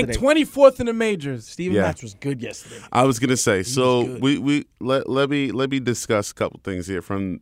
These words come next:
Speaker 3: you know, I went to the Mets game Friday,
Speaker 2: Mm-hmm.
Speaker 3: and I did watch some of the Mets games after, so I did get to see, uh, Noah start, and I got to see <clears throat> Matz
Speaker 2: Matz was
Speaker 3: start.
Speaker 2: good, yeah.
Speaker 3: Um,
Speaker 2: He was good.
Speaker 3: with DeGrom,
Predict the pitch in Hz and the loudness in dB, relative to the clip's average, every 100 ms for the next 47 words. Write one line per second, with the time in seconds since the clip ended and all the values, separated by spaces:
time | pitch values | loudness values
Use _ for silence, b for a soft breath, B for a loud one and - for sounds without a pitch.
0 | - 104 95 113 127 127 120 - 110 104 | -8 -4 0 0 -2 -2 -2 0 -2 0
1 | 101 98 92 95 B B 123 127 143 143 | 0 0 2 -2 B B -12 -10 0 2
2 | 156 151 143 175 147 135 127 123 - - | 4 2 2 0 0 2 2 0 -2 -6
3 | - - - 135 131 131 123 123 117 113 | -6 -6 0 2 2 0 0 2 2 0
4 | - - 110 113 107 107 98 - 113 113 | -4 -6 0 2 2 0 -2 -2 0 0
5 | - 113 107 107 101 113 107 113 110 - | -2 -2 0 -2 0 -2 -2 -6 -6 -6
6 | 120 117 113 107 107 117 120 - 135 131 | -4 -2 0 0 0 -2 -4 -2 0 0
7 | 117 107 107 107 - - 110 104 b b | -2 -4 -2 -4 -6 -6 -4 -6 b b
8 | b b b 208 208 185 160 120 120 127 | b b b 2 4 4 4 4 2 -2
9 | 113 110 92 104 113 110 107 117 117 117 | 2 4 4 0 -10 -10 -4 2 4 6
10 | 117 113 - _ 139 135 156 - _ _ | 6 4 0 _ -16 -12 -12 -12 _ _
11 | _ 143 170 175 175 180 175 165 147 | _ 2 4 2 2 2 4 4 2